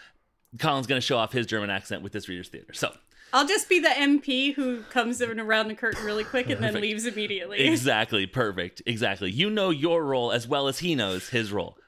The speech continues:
Speaker 1: Intimidating,
Speaker 2: <laughs>
Speaker 1: stare,
Speaker 2: Mm-hmm.
Speaker 1: leave as soon as, uh, Stanley Tucci gets in there. Um,
Speaker 2: Mm-hmm.
Speaker 1: well, maybe not the third one. Okay. So Steve goes into the examination room at the enlistment office where we saw him in the last scene, uh,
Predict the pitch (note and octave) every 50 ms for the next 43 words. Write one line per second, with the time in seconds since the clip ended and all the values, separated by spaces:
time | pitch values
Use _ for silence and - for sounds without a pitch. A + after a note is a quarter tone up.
0 | _ _ - A#2+ B2+ A#2+ - D3 D3 D#3+ E3 E3+ E3+ E3+ F3 F3 F#3 F#3 - -
1 | - - - - - - D#4 D4+ - D#4+ D#4 - - D4 C4+ - _ - - -
2 | - - D#3 C#3+ D3 D3 D#3 E3+ E3+ D#3 - _ _ _ _ _ _ _ _ -
3 | B3 A#3+ G#3+ A#3+ A3+ A3 A3+ C3 C3+ C#3 C#3+ C3+ C3 C3+ A#2 - - A#2+ A#2+ A#2
4 | - C3 B2 A2+ A2 A2+ G#2+ - G2+ G2+ G#2 G2 - - - B2 A2 G#2+ G2+ -
5 | A2 G2 G2+ F#2+ G2 G2 - - F#2+ F#2 E2+ - - A2+ - - - A2 A2+ A2+
6 | A2 A2 A2 G#2+ A2 A2 G#2+ - G#3 A3 A3 G#3 F#3 F3+ _ _ - C3+ C#3 C3
7 | B2 A#2 A2+ - - C#3+ D3 C#3+ C3+ A2+ - - - G2+ D#2+ D#2+ - - D#3+ -
8 | - - - - - - - - - F3+ - - - - - - - - - -
9 | - - - _ - - - - - - A#3 B3+ B3 F3+ A3+ A3 F#3+ D3+ F#3+ F#3
10 | D#3 E3+ D#3 D#3+ C#3+ B2+ D3+ C#3+ C#3 C3+ C3+ C3 - B2+ B2+ B2 B2 B2 B2 -
11 | B2+ B2 - B2+ A#2 B2 C#3 B2+ - C3+ A#2+ A2 G#2+ A2 - - C3 B2+ - -
12 | A2+ G#2+ G2+ G2+ G#2 F2+ G2 G#2+ - - G#2 G2+ G2+ G#2+ G#2 G2+ G2+ - G2+ G#2+
13 | G#2 G2 G2 G2+ G2 - - G#2+ G2 G2 F#2+ - - F#2 F#2 F2 F2 -